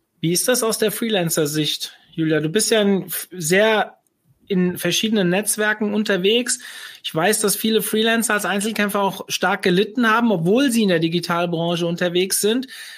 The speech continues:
Hast du das Gefühl, das liegt daran, dass man vielleicht auf die falschen Kanäle setzt oder dass man nicht offen genug ist für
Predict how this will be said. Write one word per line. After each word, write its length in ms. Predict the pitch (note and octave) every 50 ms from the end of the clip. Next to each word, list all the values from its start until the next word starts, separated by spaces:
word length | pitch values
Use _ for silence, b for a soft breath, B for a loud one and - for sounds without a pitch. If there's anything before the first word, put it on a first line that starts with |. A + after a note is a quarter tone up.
| B B B B
Hast 280 | - - G#3 - -
du 40 | B3
das 180 | A#3 A#3 A#3 -
Gefühl, 440 | A3+ F#3+ - - - A#3 B3 B3+
das 180 | B3 A#3 G#3 -
liegt 200 | A#3 G#3 - -
daran, 400 | F#3 F#3+ G#3 G#3 G#3 A3 A3 A3
dass 140 | A3 G3 -
man 140 | A3 G3+ F#3+
vielleicht 200 | G3 F#3+ - F#3+
auf 100 | F3+ -
die 100 | F#3 E3
falschen 400 | - - E3+ F3 E3+ - F3+ E3+
Kanäle 500 | D#3+ D#3+ F3 F#3+ A3+ B3+ C4+ C#4 B3+ B3
setzt 460 | A#3+ B3 B3+ B3+ B3 B3+ - - -
oder 200 | F3+ E3+ E3+ E3+
dass 160 | F3+ E3 -
man 120 | F#3+ F3
nicht 240 | E3+ D#3+ - - -
offen 280 | F3 A3 G#3+ B3 A#3+ A3+
genug 340 | A3+ A3 A3 A3+ A3+ A3 -
ist 260 | A#3 A3+ A3 - -
für 460 | - G3+ F#3+ F#3 F#3 F3+ F3 E3+ -